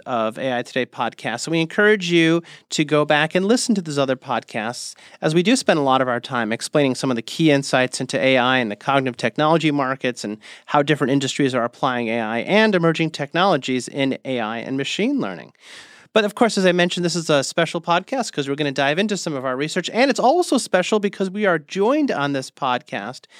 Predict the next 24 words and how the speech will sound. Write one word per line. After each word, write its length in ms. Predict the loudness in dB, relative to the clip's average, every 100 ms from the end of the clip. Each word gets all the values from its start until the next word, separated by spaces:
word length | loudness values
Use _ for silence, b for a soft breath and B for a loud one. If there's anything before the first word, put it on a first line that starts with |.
| B B _
by 220 | 4 4
Megan 360 | 2 -2 -2 2
Yarbrough, 560 | 2 2 4 2 2
who 220 | -2 0 2
is 120 | 2
a 180 | 0 0
research 440 | 2 2 0 -2
associate 640 | 0 2 0 2 0 0 -4 b b
here 440 | -8 -2 0 0 0
at 140 | 0
Cognilytica. 600 | 2 2 2 -2 0 -2 B B -2
Hi, 140 | 2
Megan. 280 | 4 2 2
Thank 180 | 0 0
you 60 |
for 100 | -2
joining 280 | 2 2 4
us 120 | 0
on 220 | 0 -2 0
the 160 | 0
A 120 | 0
I 20 | 0
Today 200 | -2 -2
podcast. 580 | -2 -2 -4 -8 -10